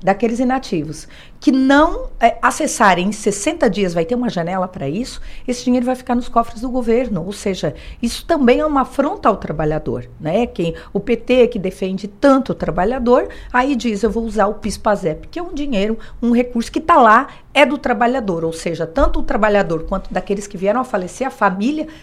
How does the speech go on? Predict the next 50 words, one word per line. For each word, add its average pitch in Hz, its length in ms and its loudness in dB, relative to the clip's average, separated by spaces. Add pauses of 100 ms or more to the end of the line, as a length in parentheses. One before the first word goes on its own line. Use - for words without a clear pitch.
(120)
tem 453 180 2
esse - 200 -2
direito. 170 420 0
E 175 100 -2
aí 214 140 -4
o 247 60 -4
governo 254 320 -4
disse, - 140 -8
"Não, 214 120 -2
nós 220 180 -2
vamos 226 220 -4
usar, 180 380 -2 (160)
são 214 320 -2
vinte 262 360 -2
e - 40 -16
três 277 320 -6
bi 208 380 0 (180)
que - 140 -8
o - 20 -4
governo 226 460 0
quer 226 140 -2
usar 190 340 -2 (240)
para 214 200 2
então 214 300 2
colocar 233 460 0
também 175 320 0
no 196 160 2
teto 160 320 -2
de 196 80 -6
gastos." - 340 -6
O - 40 -8
que - 120 -2
chega 226 240 0
aí, 220 240 0
ô, 175 360 0
ô 160 140 -6
Adelor, 160 280 -6 (560)
com 240 100 0
uns, 269 460 0 (160)
mais 214 300 2
vinte 214 200 -2
e - 40 -10
três 214 320 0
bis, 247 460 0
chega 269 260 0
aí 254 140 2
a 262 60 2
cento 240 280 -2
e 254 60 2
noventa 202 500 4